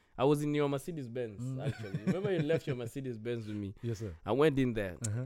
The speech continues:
Speaker 1: That thing hit me. It hit me. I think my aunt has been, she was one of the people that
Speaker 2: Happy
Speaker 1: believed
Speaker 2: life.
Speaker 1: in me, bro.
Speaker 2: Right,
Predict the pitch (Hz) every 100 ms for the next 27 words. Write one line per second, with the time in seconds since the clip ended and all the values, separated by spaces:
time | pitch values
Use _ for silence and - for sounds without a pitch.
0 | 135 160 156 160 123 139 107 107 98 -
1 | 113 135 104 107 107 - 139 120 95 123
2 | 120 107 104 110 101 95 - - - -
3 | 123 113 120 131 127 113 98 101 _ _
4 | _ _ - 101 127 127 117 107 101 110
5 | 120 120 107 101 92 87 80 82